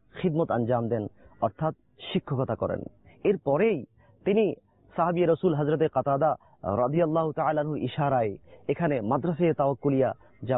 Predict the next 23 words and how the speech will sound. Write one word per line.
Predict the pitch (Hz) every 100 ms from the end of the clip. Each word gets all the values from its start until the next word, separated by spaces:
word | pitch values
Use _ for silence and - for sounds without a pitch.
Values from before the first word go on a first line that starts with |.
| 107
বর্তমানে | 117 135 131 131 - 113 123
নুরুল | 156 165 151
উলুম | 147 127
ফাজিল | 135 127 127
মাদ্রাসা | 123 104 120 127
হিসেবে | 113 123 123 120 - - -
ইলমে | 165 156 143
দ্বীনের | 156 170 170 - _ - - - - - - - -
রোশনি | 143 175 - 175 170 - _ - 113
মানুষের | 143 160 135
মাঝে | 135 127 - - - -
ছড়িয়ে | 131 143 131
যাচ্ছে, | 127 - 135 - - - -
এখানে | - 156 151 - _ -
তিনি | 160 - 196
ওই | 196 127
মাদ্রাসা | 107 135 - 113
স্থাপন | - 107 - 95
করেন। | 92 90 - - - -
প্রিয়, | 165
প্রিয় | 143 143
ইসলামী | - 131 120
ভাইরা, | 120 110